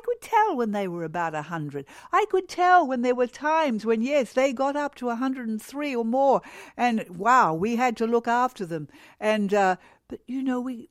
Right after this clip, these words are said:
you learn how to bring that temperature down, and, and you can feel it. Sometimes we get so used to having to use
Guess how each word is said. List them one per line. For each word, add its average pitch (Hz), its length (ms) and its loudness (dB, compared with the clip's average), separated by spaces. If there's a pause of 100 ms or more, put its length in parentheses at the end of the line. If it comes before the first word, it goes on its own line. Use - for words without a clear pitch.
you 254 260 -6
learn 277 360 -4
how 226 220 -8
to 226 100 -12
bring 233 340 -6
that 233 240 -8
temperature 226 720 -12
down, 208 880 -10 (540)
and, 254 200 -4
and 294 160 -6
you 302 160 -2
can 302 220 -8
feel 349 560 -2
it. 233 240 -6 (640)
Sometimes 302 920 -6 (420)
we 277 160 -6
get 294 280 -4
so 320 380 -2
used 285 640 -6
to 247 140 -8
having 262 480 -10
to 240 120 -8
use 233 480 -4